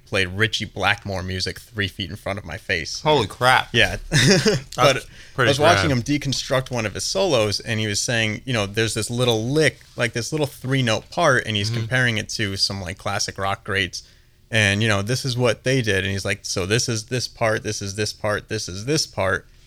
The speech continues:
Speaker 1: So
Speaker 2: Wow.
Speaker 1: you take those three individual parts, put it into your own style in a solo, and that's bringing in the influences without really imitating
Speaker 2: Right,
Speaker 1: too much.
Speaker 2: right, right. That's pretty dope. That
Speaker 1: There's,
Speaker 2: guy's,
Speaker 1: there's
Speaker 2: uh, that guy's
Speaker 1: <laughs>
Speaker 2: amazing guitar player, man.
Speaker 1: He's phenomenal.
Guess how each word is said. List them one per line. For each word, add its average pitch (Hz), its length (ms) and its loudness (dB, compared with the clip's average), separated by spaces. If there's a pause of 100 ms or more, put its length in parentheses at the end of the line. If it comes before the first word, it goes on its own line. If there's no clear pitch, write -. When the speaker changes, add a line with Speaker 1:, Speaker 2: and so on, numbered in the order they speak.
(140)
Speaker 1:
So 110 60 -6
Speaker 2:
Wow. 120 180 6
Speaker 1:
you 95 80 0
take 120 160 0
those 110 160 -2
three 139 240 0
individual 120 460 0
parts, 98 460 -4 (220)
put 139 100 2
it 131 120 0
into 117 260 2
your 95 300 0 (180)
own 139 260 0
style 98 540 2
in 101 160 -6
a 92 40 -6
solo, 107 720 0
and 98 400 -2 (440)
that's 127 240 0
bringing 110 340 -2
in 98 100 -2
the 98 120 -2
influences 95 640 -8
without 98 300 -2
really 101 260 -2 (520)
imitating 104 540 2
Speaker 2:
Right, 139 240 6
Speaker 1:
too 104 60 0
much. 98 80 2
Speaker 2:
right, 113 220 6
right. 113 240 6 (240)
That's - 100 -12
pretty 117 260 2
dope. 120 360 4 (720)
That - 80 -20 (420)
Speaker 1:
There's, 143 140 4
Speaker 2:
guy's, 165 180 6
Speaker 1:
there's 135 340 4
Speaker 2:
uh, 131 100 6
that 143 140 6
guy's 156 180 6
Speaker 1:
<laughs> 123 120 4
Speaker 2:
amazing 123 280 6
guitar 113 300 6
player, 98 300 2
man. 95 220 -2
Speaker 1:
He's 98 120 0
phenomenal. - 600 -10